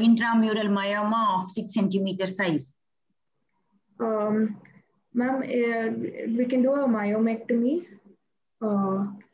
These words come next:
Speaker 1: What are the problems with myomectomy?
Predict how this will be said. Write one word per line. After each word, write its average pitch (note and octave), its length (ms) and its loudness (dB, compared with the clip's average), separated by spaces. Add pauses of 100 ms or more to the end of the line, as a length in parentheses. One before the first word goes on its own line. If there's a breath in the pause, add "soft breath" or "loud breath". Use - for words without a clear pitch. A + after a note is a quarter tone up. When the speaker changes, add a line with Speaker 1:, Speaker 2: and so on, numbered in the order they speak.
(2000 soft breath)
Speaker 1:
What A#3 260 0
are B3+ 140 0
the A3+ 120 0
problems G#3 640 2
with F#3+ 140 2
myomectomy? F3 1000 0